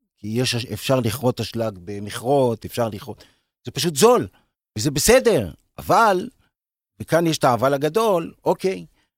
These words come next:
בעבר, לפני חמישים ושישים שנה, לא הבנו את המשמעות. עכשיו אנחנו כן מבינים את המשמעות. המשמעות של נסיגת ים המלח הוא הרס טוטלי של כל האזור של ים המלח. הבולענים האלה הם כתו-, הם תוצאה, הבולענים שאנחנו רואים,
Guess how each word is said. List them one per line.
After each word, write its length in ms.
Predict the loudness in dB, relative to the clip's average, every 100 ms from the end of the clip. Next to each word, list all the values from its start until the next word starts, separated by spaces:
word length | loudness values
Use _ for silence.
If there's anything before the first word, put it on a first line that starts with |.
| _ 0
בעבר, 540 | 0 4 4 4 2 -2
לפני 260 | -4 -6
חמישים 480 | -2 -4 -2 -4 -4
ושישים 440 | -6 -6 -4 -4 -4
שנה, 340 | -4 -2 -2
לא 140 | 0
הבנו 360 | -2 0 -2 -2
את 80 | -4
המשמעות. 600 | -8 -6 -6 -6 -10 _ _
עכשיו 340 | -14 -6 -2 -2
אנחנו 200 | -4 -8
כן 200 | -6 -6
מבינים 280 | -6 -10 -12
את 80 | -12
המשמעות. 480 | -16 -16 -18 -16 -12
המשמעות 380 | -10 -6 -6 -6
של 80 |
נסיגת 380 | -8 -6 -6 -4
ים 100 | -6
המלח 280 | -4 -2 -2 -4 -20 -20 -6
הוא 180 | -2
הרס 200 | 0 -2
טוטלי 440 | -2 -2 0 0 0
של 160 | -2
כל 220 | -2 0 0
האזור 420 | 0 2 0 0
של 120 | 0
ים 140 | 0
המלח. 240 | 0 -4 -6 -14 -20 -6
הבולענים 600 | -4 2 4 4 2 2
האלה 260 | 2 2 0
הם 140 | -2
כתו-, 280 | -4 -6 -6 -6
הם 140 | -6
תוצאה, 560 | -4 -6 -2 0 2 0 -6 -20 _ _ _
הבולענים 320 | -2 0 2 2
שאנחנו 360 | 0 -2 -2
רואים, 360 | 0 0 0